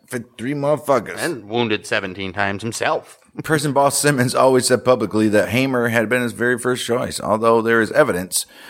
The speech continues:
Speaker 1: that he first approached two other Rangers, both of whom declined because they're like, "Nah, I'm not gonna shoot a woman."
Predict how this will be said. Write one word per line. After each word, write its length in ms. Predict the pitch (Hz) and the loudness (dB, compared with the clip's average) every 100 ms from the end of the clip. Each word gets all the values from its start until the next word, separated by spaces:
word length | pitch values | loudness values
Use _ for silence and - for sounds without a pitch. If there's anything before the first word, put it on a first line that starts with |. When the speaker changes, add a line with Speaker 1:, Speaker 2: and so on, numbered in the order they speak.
| - | -4
Speaker 1:
that 200 | - 82 90 | 0 0 0
he 320 | 107 107 98 | 0 2 0
first 320 | - 127 113 | 0 0 0
approached 540 | 71 - 165 - - - _ _ _ | -2 0 0 0 -4 -10 _ _ _
two 220 | - 151 - | -4 -4 -2
other 260 | - 92 | 0 -2
Rangers, 640 | 67 67 69 120 - - - _ _ _ _ _ _ | -6 -12 -14 -12 -10 -10 -12 _ _ _ _ _ _
both 460 | - - 208 220 - | -10 0 0 0 -6
of 60 | 71 | -4
whom 280 | 87 85 | -2 -2
declined 720 | 82 87 110 127 85 85 85 80 | -2 -4 -2 -2 -2 -4 -8 -6
because 320 | 92 85 76 | -4 -4 -2
they're 180 | 90 85 | -2 0
like, 340 | 85 82 - - - - _ _ | -2 -4 -12 -20 -20 -20 _ _
"Nah, 420 | - 90 92 92 | -8 -4 -2 0
I'm 100 | 95 | 0
not 160 | 95 90 | -2 -4
gonna 140 | 85 78 | -4 -6
shoot 160 | 87 | -4
a 60 | 82 | -4
woman." 320 | 90 98 | -2 -4